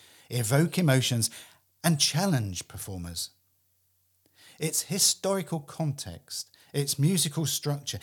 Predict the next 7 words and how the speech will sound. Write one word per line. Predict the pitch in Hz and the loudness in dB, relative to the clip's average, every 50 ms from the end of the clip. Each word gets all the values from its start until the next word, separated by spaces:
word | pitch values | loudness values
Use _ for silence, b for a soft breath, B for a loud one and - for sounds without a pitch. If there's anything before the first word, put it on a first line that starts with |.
| B B B | B B B
its | 170 170 156 - | -8 -6 -6 -6
technical | - - - 202 202 - 190 170 - - 180 | -6 -2 -4 -4 -4 -4 -8 -8 -6 -4 -4
demands, | 147 143 143 139 143 135 123 110 107 107 98 - - - B B | 0 2 4 4 4 4 4 2 0 0 -2 -2 -4 -6 B B
and | 143 151 147 143 | 2 2 4 4
its | 151 - - 156 | 2 2 2 4
enduring | 151 143 131 117 127 147 156 156 151 139 135 127 127 | 4 4 4 4 4 2 4 4 4 2 2 0 -2
legacy | 127 139 147 135 139 127 - - 135 90 85 - | -2 -4 -4 -4 -4 -4 -4 -4 -6 -8 -14 -16